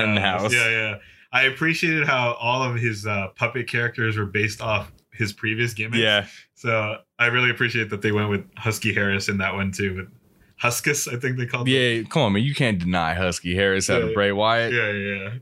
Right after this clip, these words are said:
Speaker 1: You
Speaker 2: So
Speaker 1: can't play us like that. The audience is way too smart for that. We always, it's like, that's like if you tried to deny that Mark Henry was sexual chocolate.
Speaker 2: Mm-hmm. Yeah,
Speaker 1: Like,
Speaker 2: yeah,
Speaker 1: you
Speaker 2: yeah.
Speaker 1: cannot.
Speaker 2: Yeah.
Speaker 1: The Hall of Pain happened. It was great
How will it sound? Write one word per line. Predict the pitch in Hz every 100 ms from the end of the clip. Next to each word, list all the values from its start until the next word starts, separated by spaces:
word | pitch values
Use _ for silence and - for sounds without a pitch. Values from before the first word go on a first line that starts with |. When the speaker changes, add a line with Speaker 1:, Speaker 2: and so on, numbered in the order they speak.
| -
Speaker 1:
You | 139
Speaker 2:
So | 113
Speaker 1:
can't | 113
play | 90 110 98
us | 92
like | 104 101
that. | 107 110 92
The |
audience | 107 139 107 85
is |
way | 95 101
too | 85
smart | 78 90 80
for | 85
that. | 82
We | 98
always, | 113 104 110 95
it's | 127
like, | 151 127 101
that's | 165
like | 220 185
if | 139
you | 143
tried | 131 151 113 98
to |
deny | 98 110 107
that | 98 92 71 - _
Mark | 104 110 95
Henry | 104 101 90
was | 82 76
sexual | 98 85 80
chocolate. | - 82 76 67
Speaker 2:
Mm-hmm. | 123 127 123 120 110
Yeah, |
Speaker 1:
Like, | 104
Speaker 2:
yeah, | 95
Speaker 1:
you | 113
Speaker 2:
yeah. | 110
Speaker 1:
cannot. | 120 104 95 67 - -
Speaker 2:
Yeah. | 113 95 104 - _ _
Speaker 1:
The | 82
Hall | 92 120
of | 104
Pain | 123 110
happened. | 95 110 87 78 78 -
It | 110
was | 123 95
great | 104 107 82